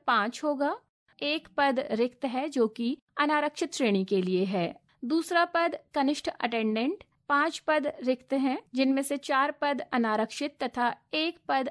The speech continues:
अति पिछड़ा वर्ग हेतु रिक्त है। वेतन स्तर एक होगा और अधिकतम आयु सीमा सत्ताईस वर्ष है। आवेदन प्रस्तुत करने के लिए ऑनलाइन पोर्टल जेओआईएनयूएस डॉट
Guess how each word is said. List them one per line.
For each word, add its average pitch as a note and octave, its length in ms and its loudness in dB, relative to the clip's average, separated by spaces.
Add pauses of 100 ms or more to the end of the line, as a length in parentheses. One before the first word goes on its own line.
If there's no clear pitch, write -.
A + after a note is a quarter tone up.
(100)
अति B3+ 200 0
पिछड़ा A#3+ 340 -2
वर्ग A3 240 0
हेतु G#3 400 -2 (100)
रिक्त G3+ 280 -6
है। F#3+ 320 -6 (160)
वेतन C#4 380 2
स्तर C4 380 -2 (120)
एक A#3+ 260 2
होगा C#4 360 0 (300)
और G#3+ 320 2 (220)
अधिकतम D#4 560 0
आयु A#3+ 280 2
सीमा A#3 540 -4
सत्ताईस G#3+ 560 -2
वर्ष F#3 300 -4
है। E3+ 260 -6 (300)
आवेदन D#4 440 2
प्रस्तुत E4 380 -2
करने D#4+ 320 2
के D#4 200 -4
लिए D4+ 320 -2 (140)
ऑनलाइन D4 520 2
पोर्टल A#3 520 2 (180)
जेओआईएनयूएस A#3+ 1900 2
डॉट G3+ 340 2